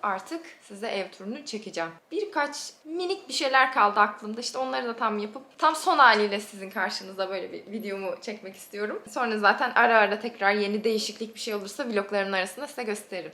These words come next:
Daha sonra aldım herhalde en pahalı parça. El yapımı tamamen ve rengi bunun çok hoşuma gitti. Çok böyle farklı bir dokusu var. Bildiğiniz tarihi eser almışım gibi bir hissiyatı var bunu aldığımda.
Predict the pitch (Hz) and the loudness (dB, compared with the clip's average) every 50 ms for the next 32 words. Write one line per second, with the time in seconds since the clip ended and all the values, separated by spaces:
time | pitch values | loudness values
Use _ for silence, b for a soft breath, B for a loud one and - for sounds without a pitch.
0 | - - 208 220 226 226 - 220 - - 220 226 202 214 208 226 220 214 202 202 | -2 2 4 4 4 2 0 -8 4 8 8 10 10 8 4 2 4 6 6 6
1 | 202 196 214 214 208 208 214 196 180 175 170 175 - - 208 190 208 214 - - | 6 6 4 2 2 0 -2 -4 -4 -4 -4 -6 -2 0 0 0 0 -2 -4 -4
2 | 254 262 262 - - _ 180 190 196 208 202 202 - 220 214 208 208 - - 196 | -4 -4 -4 -10 -12 _ -6 -4 -2 -2 -4 -4 -6 -6 -6 -6 -6 -6 -8 -6
3 | 185 185 196 196 202 202 196 202 202 220 233 226 _ - 233 233 247 240 214 185 | -4 -2 -2 -2 -2 -2 -2 -2 -2 -4 -6 -10 _ -2 -2 0 0 0 0 0
4 | 220 220 214 220 226 208 262 214 226 240 240 240 233 - 220 208 196 190 - - | 2 2 2 2 0 0 -2 -2 -2 -2 -2 -2 -4 -6 -8 -8 -8 -10 -10 -10
5 | 185 185 180 170 196 - - - - - - 214 214 214 - _ - 226 226 220 | -12 -12 -12 -12 -14 -20 -20 -20 -18 -8 -6 -6 -6 -6 -8 _ -6 -4 -2 -4
6 | 233 226 - - - 233 208 190 196 - - - 226 233 208 202 202 180 175 - | -4 -6 -8 -10 0 2 2 2 2 -2 -8 -8 -8 -8 -6 -6 -8 -8 -8 -8
7 | - 196 - - 202 - 202 185 175 170 180 226 226 233 277 285 - - - - | -10 -10 -8 -12 -16 -10 -6 -4 -4 -2 -2 -2 -2 -2 -2 -4 -6 -10 0 6
8 | 262 226 220 220 254 269 302 302 - 285 220 196 196 196 - - _ - 240 247 | 8 8 8 8 6 4 2 2 4 4 6 6 4 2 -6 -10 _ 6 8 8
9 | 262 285 339 392 - - 381 - - 285 247 269 233 294 254 262 302 339 - - | 8 8 6 2 2 0 0 0 0 0 -2 0 0 0 0 0 0 -2 -2 -8
10 | - - - 311 311 - - 269 269 240 233 240 240 - 240 214 196 190 185 190 | -14 -12 -10 -8 -8 -6 -2 2 6 6 6 6 4 0 2 4 4 4 2 0
11 | 202 202 202 196 190 190 190 190 202 202 208 208 269 302 302 302 | -2 -4 -2 -2 -2 -4 -6 -8 -6 -6 -2 -2 -2 -2 -2 -4